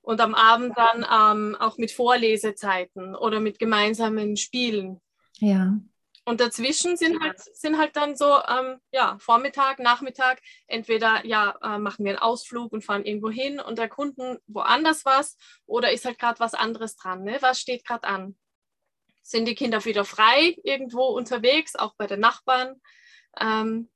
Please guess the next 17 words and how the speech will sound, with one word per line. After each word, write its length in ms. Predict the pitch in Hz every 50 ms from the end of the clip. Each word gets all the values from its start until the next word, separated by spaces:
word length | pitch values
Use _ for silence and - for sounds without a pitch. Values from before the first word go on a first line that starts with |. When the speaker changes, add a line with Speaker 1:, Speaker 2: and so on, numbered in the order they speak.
| _ -
Speaker 1:
da 160 | - 214 220
in 140 | 202 226 233
der 100 | 233 226
Natur 520 | 233 226 226 - 247 254 247 254 254 -
oder 200 | - 214 208 208
nur 120 | 214 202 208
auf 80 | -
unserem 280 | 240 285 302 294 269 254
Grundstück 680 | - 269 269 269 - - - 285 269 269 262 - - -
oder 160 | 220 220 202
mit 160 | 208 202 202
den 100 | 202 202
anderen 340 | - 220 233 247 247 247 240
Kindern, 360 | - 254 247 240 233 233 240
mit 120 | 220 202 -
unseren 300 | 208 208 208 208 202 202
Gästen? 560 | 208 220 233 - - - - 226 226 233